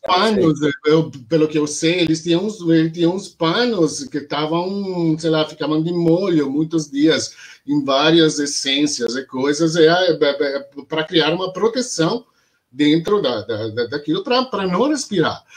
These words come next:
Speaker 2: Então já era criada esse tipo de situação. É, eu, eu de Cameron, <laughs> quando eles me convidou pra falar desse livro, eu falei, "Não, nesse momento falar desse livro é,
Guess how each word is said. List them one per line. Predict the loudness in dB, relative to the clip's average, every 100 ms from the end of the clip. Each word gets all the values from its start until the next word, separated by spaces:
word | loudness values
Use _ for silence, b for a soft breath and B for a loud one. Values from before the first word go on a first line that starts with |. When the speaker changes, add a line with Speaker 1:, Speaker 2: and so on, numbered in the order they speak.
| B -8
Speaker 2:
Então | -2 2 4
já | 4 4 4
era | 2 -2 -4
criada | 0 0 0 -2 -2 -4
esse | -6 -10
tipo | -10
de | -8 -10
situação. | -10 -10 -10 -8 -4 0
É, | 0 2 4
eu, | 4 4 4
eu | 4 2
de | 2
Cameron, | 0 0 0 0 -2 -4
<laughs> | -6 -8 -6 -6 -8 -10 -10 -8 -10 -6
quando | 0 2 2
eles | 0 -4 -4
me | -6
convidou | -8 -2 0 2 0 0
pra | 0
falar | 0 0 -2
desse | -4 -4
livro, | -4 -4
eu | -4
falei, | -2 -2 0
"Não, | 0 -2 -6 b b b _ -4
nesse | 0 0 2
momento | 2 4 2 0
falar | -2 0 -2
desse | -4 -8 -6
livro | -4 -4 -2 0
é, | 0 2 2